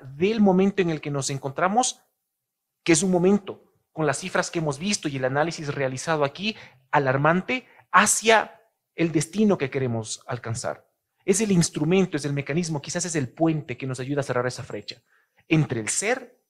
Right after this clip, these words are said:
y el deber ser. Y esto nos convoca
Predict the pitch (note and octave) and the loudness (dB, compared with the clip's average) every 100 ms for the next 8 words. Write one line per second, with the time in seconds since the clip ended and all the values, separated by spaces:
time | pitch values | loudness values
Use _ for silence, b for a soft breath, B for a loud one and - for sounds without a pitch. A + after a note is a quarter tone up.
0 | _ _ _ - D3 C3+ C3 A#2+ - - | _ _ _ -2 0 2 0 0 -4 -6
1 | - _ _ _ _ C#3+ G3 B3 - E3+ | -10 _ _ _ _ -4 0 2 2 2
2 | D3 D3+ D3 F#3 - C4 - | 0 -2 2 2 2 -4 -4